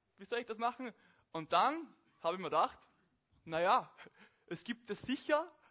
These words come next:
andere Leute, die schon vorher mal über Othniel predigt haben, oder?“ Dann hab ich auf YouTube geschaut, hab irgendwas eingegeben, irgend so eine random Predigt gesucht, weil ich voll Stress gehabt hab und irgendeine Idee gesucht hab. Und dann,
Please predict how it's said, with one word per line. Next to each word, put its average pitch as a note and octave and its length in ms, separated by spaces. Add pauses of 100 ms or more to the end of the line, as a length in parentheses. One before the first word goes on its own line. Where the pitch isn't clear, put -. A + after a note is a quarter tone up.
(140)
andere G3+ 340
Leute, F#3 360
die F3 160
schon F3 120
vorher F3 360
mal D#3+ 140
über D3+ 140
Othniel D#3+ 360
predigt D3+ 400
haben, C#3+ 160
oder?“ A3 240 (760)
Dann D3+ 180
hab D3 140
ich D3 120
auf - 80
YouTube G3 300
geschaut, F3+ 320 (460)
hab C3+ 280 (140)
irgendwas D#3 280
eingegeben, F#3+ 560 (260)
irgend F3 220
so F3+ 80
eine D3+ 440 (260)
random G3+ 380
Predigt G#3 360
gesucht, A3+ 340
weil D#3 140
ich D#3 60
voll F#3 100
Stress F3+ 320
gehabt - 240
hab G#3+ 180
und E3 100
irgendeine F3 240
Idee E3 180
gesucht - 300
hab. A#3 140 (720)
Und A#3+ 200
dann, F#3 320